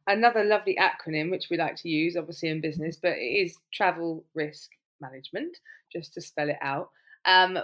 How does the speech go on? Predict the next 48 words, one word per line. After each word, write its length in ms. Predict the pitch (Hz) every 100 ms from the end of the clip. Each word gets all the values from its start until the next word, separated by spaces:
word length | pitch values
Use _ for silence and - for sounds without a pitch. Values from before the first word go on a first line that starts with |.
| -
we 120 | 226
talk 200 | 226 233
about 200 | 196 185
it 60 | -
in 100 | 185
lots 200 | 190 -
of 80 | 185
different 280 | 185 151
terms, 680 | - 208 190 180 175 175 - -
and 560 | 160 170 165 170 170 165 -
I 80 | 180
think 340 | - 185 160 _
people 240 | 190 175 175
have 220 | 170 170
lots 180 | 160 165
of 80 |
different 300 | 160 160 165
perceptions 720 | - - 196 - - 156 151 151
of 80 | 156
what 160 | 151
it 100 | 147
is. 200 | 139 131
So 100 | -
it's 160 | 151 151
probably 380 | 190 165 156 147
worth 240 | 147 143 -
just 180 | 147 -
kind 180 | 147
of 100 | 143 139
spelling 480 | - - 170 147 147
it 100 | 131
out 200 | 143 - _ _ _ _ _
literally, 580 | 180 175 - 151 143 139 - _ -
I 40 |
guess, 280 | 185 220 -
from 140 | - 156
a 40 |
standards 440 | - 151 143 143
perspective, 600 | - 147 147 - - 151 147
but, 240 | 147 - _ _
you 140 | 170 147
know, 80 | 143
what, 220 | 170 -
what 160 | 165
we're 80 | 170
talking 360 | - 151 147 -
about. 280 | 143 67 - _ _ _ _ _
So 340 | 202 190 185